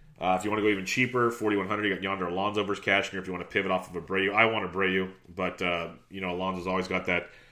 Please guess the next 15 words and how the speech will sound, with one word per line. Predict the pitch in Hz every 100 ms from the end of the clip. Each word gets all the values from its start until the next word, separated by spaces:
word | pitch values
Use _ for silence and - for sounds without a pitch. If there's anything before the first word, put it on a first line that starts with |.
| _
home | - 107 98
run | 92 95
upside | 92 95 92
at | -
times, | 98 92 90 -
so | 85
don't | 87
completely | 87 80 98 90 85
just | - -
write | 92 98
him | 92 80
off | 87 90 -
by | 80 -
any | 95 95
means. | 95 92 92